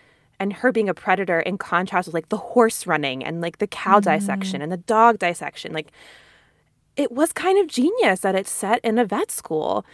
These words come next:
Speaker 1: and it has these, like, really awesome visuals of her opening bodies in a medical way versus her
Speaker 2: Mm-hmm.
Speaker 1: ripping apart bodies in a food way.
Speaker 2: Yes.
Speaker 1: And so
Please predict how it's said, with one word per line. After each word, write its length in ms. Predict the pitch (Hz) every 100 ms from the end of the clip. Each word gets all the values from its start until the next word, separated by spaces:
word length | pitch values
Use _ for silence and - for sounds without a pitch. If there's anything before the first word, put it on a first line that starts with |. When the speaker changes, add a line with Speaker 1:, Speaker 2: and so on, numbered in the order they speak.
| - -
Speaker 1:
and 100 | 226
it 80 | 220
has 320 | 214 208 214 208
these, 120 | 196
like, 120 | 196
really 280 | 180 190 214 -
awesome 400 | 160 185 190 156
visuals 520 | 165 190 196 160 156
of 140 | 180 160
her 320 | - 180 165 _ _
opening 360 | 190 202 202 175
bodies 460 | 160 160 185 185
in 80 | 170
a 40 |
medical 480 | 156 156 170 185 294
way 280 | 302 320 339
versus 320 | 233 196 202
her 160 | 175 208
Speaker 2:
Mm-hmm. 80 | 190
Speaker 1:
ripping 260 | 165 190
apart 320 | 180 - 170 175
bodies 360 | 156 147 147
in 60 | 135
a 40 | 107
food 400 | - 139 107 -
way. 340 | - - 226
Speaker 2:
Yes. 480 | - - - - - -
Speaker 1:
And 180 | 185 175
so 540 | - 175 165 160